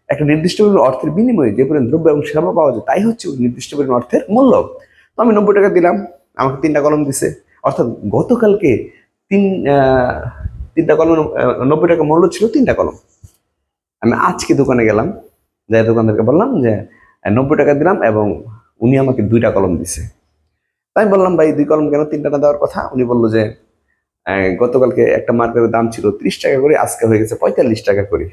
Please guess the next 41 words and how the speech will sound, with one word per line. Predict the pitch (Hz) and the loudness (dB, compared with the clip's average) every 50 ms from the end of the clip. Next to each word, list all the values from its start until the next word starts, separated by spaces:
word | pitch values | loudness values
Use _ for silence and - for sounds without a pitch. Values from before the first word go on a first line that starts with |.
| _ _ | _ _
অর্থাৎ | - - - 165 196 262 - - - - _ _ _ | -8 -4 -4 -4 -4 -4 -8 -12 -20 -20 _ _ _
আজকে | - 110 - - | -8 -4 -2 -2
আপনাকে | 113 - - - - 107 120 - 120 - 156 | -2 -2 -2 -4 -2 -2 -2 -2 0 -2 -2
আমি | 156 160 269 131 | 0 0 0 -2
দুইটা | - - 123 127 127 | 0 0 2 2 2
দিতে | 107 90 - 98 | 2 0 0 0
পারতাছি। | 92 92 - 98 101 - - 92 - _ _ _ _ _ | -2 -2 -2 -6 -10 -10 -12 -16 -20 _ _ _ _ _
তার | - 117 143 | -2 0 0
মানে | 160 131 95 | 0 0 0
গতকালকে | 107 123 147 - 196 202 208 202 202 196 190 190 196 - - - - _ - | 0 0 0 0 0 2 2 2 2 2 0 0 0 -4 -8 -18 -16 _ -2
নব্বই | 123 143 147 160 151 | 0 0 2 0 0
টাকার | - 135 143 | 2 2 2
মূল্য | 135 139 - 226 | 2 2 2 2
ছিল | - 127 - | 0 -4 -6
তিনটা | - - 262 254 214 160 127 | -2 0 0 2 2 2 2
কলম, | - 101 85 78 - - - _ _ _ | 2 2 0 0 -4 -8 -18 _ _ _
আর | - 117 | -4 -2
আজকে | 131 131 - - 123 | -2 -2 -2 -2 -2
দাম | 107 101 127 160 202 226 214 | 0 0 0 0 0 2 2
বেড়ে | 190 190 151 151 | 2 2 2 2
গেছে, | 139 - - - - - - - _ _ _ _ - | 2 2 0 0 -2 -4 -4 -6 _ _ _ _ -2
গতকালকে | - 135 135 135 139 135 135 | -2 0 0 0 -2 -2 -2
ত্রিশ | - 185 190 - | -4 -4 -4 -2
টাকা | 202 190 180 - | 0 0 0 2
করে | 165 170 180 | 0 0 -2
ছিল, | - - 190 | 0 0 0
আজকে | 160 156 - - | 0 0 -2 -2
পঁয়তাল্লিশ | - 175 - 156 147 - | -2 0 0 0 0 0
টাকা | 143 127 123 | 0 0 2
হয়ে | 120 107 | 2 0
গেছে। | 101 95 - - - - - - _ - 110 101 | 0 -2 -4 -6 -10 -10 -16 -20 _ -6 -2 0
দাম | 131 - 247 254 247 | 2 2 2 2 2
বেড়ে | 190 190 170 165 160 | 2 2 2 2 2
গেছে, | 151 151 - 127 104 92 | 2 0 0 0 -2 -2
বেড়ে | 92 107 131 175 226 202 | 0 0 0 0 2 0
যাওয়ার | 220 190 - | 0 0 0
কারণে | - 160 147 135 | -2 -2 0 0
আমাকে | 135 135 127 | 0 -2 -2
দুইটা | 135 127 113 | 0 0 0
কলম | 101 104 98 95 95 | 0 0 0 -2 -4
দিছে। | - - - - | -8 -12 -14 -14